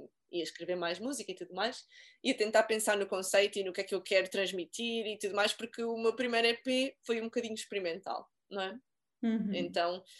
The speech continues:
Speaker 1: foi um bocadinho eu a, a, a produzir aquilo, as, os géneros que gosto, mas, por exemplo, também não é, o E P todo não é assim muito, não é tudo o mesmo género, não é um álbum consistente, é uma cena um bocado mais experimental.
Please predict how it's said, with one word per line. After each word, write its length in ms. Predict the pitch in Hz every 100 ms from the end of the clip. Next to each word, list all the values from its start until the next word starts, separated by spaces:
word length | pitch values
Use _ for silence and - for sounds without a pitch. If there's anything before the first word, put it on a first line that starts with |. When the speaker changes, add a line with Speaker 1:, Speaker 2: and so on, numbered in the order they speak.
| - -
Speaker 1:
foi 100 | 202
um 60 |
bocadinho 440 | 202 196 190 190 190
eu 200 | 190 185
a, 60 |
a, 540 | 175 - 143 151 160 160
a 20 |
produzir 600 | - 180 - 180 185 170
aquilo, 380 | 165 185 175 156
as, 160 | 175 -
os 280 | 170 - -
géneros 440 | 170 180 175 175 -
que 160 | -
gosto, 440 | - 190 185 - 170
mas, 220 | 170 -
por 120 | -
exemplo, 220 | 180 175
também 220 | - 175 175
não 180 | 185
é, 160 | 180 180 - - _ _ _ -
o 280 | 175 208 196
E 60 |
P 180 | 190 202
todo 360 | 196 214 208 202
não 160 | 208
é 120 | 202
assim 260 | 202 - 202
muito, 1080 | 202 208 202 196 202 196 196 196 190 190 180 _ - - _ _
não 280 | 208 208 208
é 80 | 208
tudo 200 | 220 208
o 40 |
mesmo 280 | 208 196 220
género, 380 | 247 302 254 220
não 160 | 190
é 60 | 185
um 160 | 190 185
álbum 320 | 185 190 202
consistente, 760 | 196 196 - - 214 208 196
é 60 | 170
uma 160 | 175
cena 180 | 175 170
um 60 | 180
bocado 260 | 185 170
mais 160 | 170 165
experimental. 640 | - 165 165 170 160 165